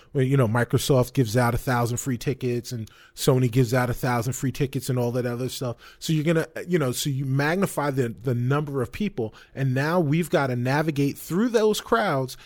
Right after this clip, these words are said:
and still make the appointments that we were able to make and try and, and do the, the, the stuff on the ground level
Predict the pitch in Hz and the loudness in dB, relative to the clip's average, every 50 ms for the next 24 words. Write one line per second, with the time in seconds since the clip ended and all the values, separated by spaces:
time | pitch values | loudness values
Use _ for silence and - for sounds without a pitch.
0 | - _ _ _ - 147 165 165 151 147 - - - - 180 180 170 156 151 127 | -20 _ _ _ -2 2 2 2 2 0 -2 -2 -2 0 2 2 2 2 0 -2
1 | - _ - - 98 127 120 127 135 151 165 - - 214 196 - - 202 202 170 | -6 _ -10 -8 -4 0 2 4 6 6 4 4 4 4 4 4 4 0 0 2
2 | - - - - 143 127 127 123 123 117 - 127 151 175 202 135 151 120 107 95 | 0 0 2 2 2 4 4 4 2 2 4 2 2 2 2 2 2 2 2 0
3 | 95 120 - - - - - _ _ _ _ _ - 156 180 190 180 160 156 147 | -2 -4 -6 -10 -18 -20 -20 _ _ _ _ _ -2 0 2 2 2 2 0 -2
4 | 147 143 - _ _ _ - - - - 165 156 160 160 170 170 156 151 151 143 | -4 -8 -12 _ _ _ -8 -4 -2 0 2 2 4 4 4 4 4 2 2 0
5 | 139 - - 147 139 135 127 104 95 107 131 160 175 180 156 160 160 143 131 131 | -2 -2 -2 0 0 0 0 -2 -2 0 2 4 4 4 4 4 2 2 0 -6
6 | _ _ - 156 143 135 131 127 127 127 123 120 104 98 - 139 113 - - - | _ _ -2 0 2 2 2 2 2 0 0 -4 -6 -4 -2 0 0 0 -2 -2
7 | 156 160 147 - - - 104 - - - 120 139 147 156 151 131 110 95 - 127 | -2 -2 -2 -4 -8 -10 -10 -10 -8 -6 -4 -2 0 0 0 -2 -4 -4 -4 -4
8 | 135 156 202 247 220 175 127 110 98 87 87 90 87 87 92 - | -2 0 0 0 2 2 2 2 0 0 -4 -10 -12 -12 -14 -18